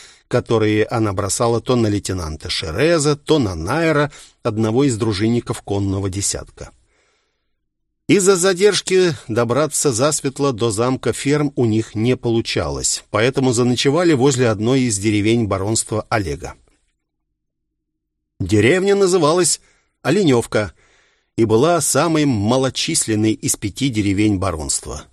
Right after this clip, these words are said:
Здесь проживало всего полторы сотни сервов. Олегу тут понравилось то, что вдоль деревни пробегала быстрая прозрачная речка с чистой водой шагов десяти в ширину. Он наметил место, где можно устроить запруду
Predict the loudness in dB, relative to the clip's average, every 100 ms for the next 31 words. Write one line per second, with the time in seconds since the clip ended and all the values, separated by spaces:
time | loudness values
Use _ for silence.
0 | -6 -2 4 4 4 0 0 2 2 0
1 | -2 -2 0 0 0 -2 0 -2 -2 -2
2 | -4 -4 -4 -4 -4 -6 -8 -10 -14 -18
3 | _ _ _ _ _ _ _ _ _ _
4 | -2 2 4 2 0 -6 -2 -2 2 2
5 | 2 0 -2 0 0 0 -2 -2 2 2
6 | 2 0 2 0 0 0 -2 0 0 0
7 | 0 0 -2 -2 -4 -2 -2 0 0 0
8 | -2 0 0 0 -4 -6 -6 -6 -4 -2
9 | -2 -2 0 0 0 -4 -20 _ _ -2
10 | 0 2 0 0 -4 -4 -6 -6 -6 -4
11 | -2 0 -2 -8 -14 _ _ _ 2 4
12 | 4 4 4 4 4 4 2 -2 0 2
13 | 2 2 0 0 0 2 2 0 0 0
14 | 0 2 0